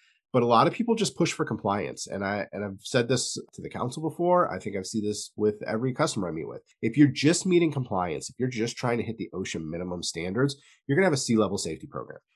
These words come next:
Your culture is not gonna support it, and you're not gonna find those catches.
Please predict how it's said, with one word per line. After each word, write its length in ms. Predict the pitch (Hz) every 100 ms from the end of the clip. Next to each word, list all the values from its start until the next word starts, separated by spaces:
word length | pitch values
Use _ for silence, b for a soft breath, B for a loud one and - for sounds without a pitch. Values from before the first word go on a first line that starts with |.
| _
Your 100 | 107
culture 300 | - 120 120
is 80 | 131
not 160 | 120 131
gonna 120 | 156
support 420 | 180 - 95 80
it, 100 | 104 - _ -
and 80 |
you're 100 | 113
not 140 | 123 120
gonna 140 | 127
find 280 | 123 101 107
those 140 | 80 -
catches. 560 | 95 - - - -